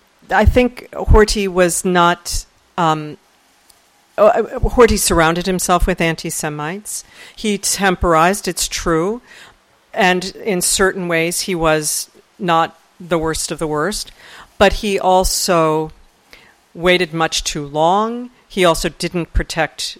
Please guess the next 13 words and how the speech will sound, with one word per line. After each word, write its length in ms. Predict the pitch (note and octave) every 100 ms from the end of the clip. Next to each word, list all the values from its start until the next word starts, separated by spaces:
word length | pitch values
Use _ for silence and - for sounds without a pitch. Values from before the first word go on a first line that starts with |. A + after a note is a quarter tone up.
| _
the 80 | D#3+
Jews 580 | - D#3+ D#3 D3+ - -
as 320 | F3+ D#3+ -
carefully 540 | - E3 - F3 D#3+
as 120 | D3+
he 80 | D#3+
could 240 | - F3 F3
have. 320 | G#3 A3+ - - -
He 100 | -
also 360 | G3+ G3 - G3
was, 520 | E3+ D#3+ D#3+ D#3 - - _ _ _ _ _ _ _ -
I'm 220 | F#3+ F3+
afraid, 720 | G3 - - G#3 F#3 F3+ -